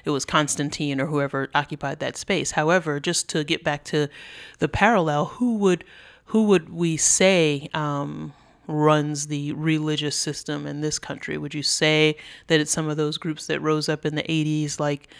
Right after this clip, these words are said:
the Christian Coalition or the Moral Majority? Um,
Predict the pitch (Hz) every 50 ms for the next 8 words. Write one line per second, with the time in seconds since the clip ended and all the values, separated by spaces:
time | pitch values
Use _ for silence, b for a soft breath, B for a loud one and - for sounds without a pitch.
0 | B B B B - - 165 - - 165 156 165 - 156 147 147 147 156 151 147
1 | - - 156 151 151 151 143 147 147 151 147 147 147 147 143 139 - 147 143 147
2 | 147 147 147 139 147 151 147 147 147 B B B B B B B B B - 156
3 | 151 147 143 143 147 147